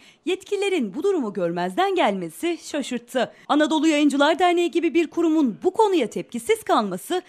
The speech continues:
ya daha önce verilen sözlerin takipçisi olunmaması ya da ayrı bir muamma.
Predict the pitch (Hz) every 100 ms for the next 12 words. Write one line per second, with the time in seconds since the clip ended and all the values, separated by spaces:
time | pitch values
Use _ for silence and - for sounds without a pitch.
0 | - - 403 277 185 330 415 370 320 302
1 | 302 294 302 277 285 277 240 233 226 254
2 | - 269 226 185 311 381 254 185 - 330
3 | - _ - 359 226 247 311 _ 277 285
4 | 233 220 220 220 214 233 226 -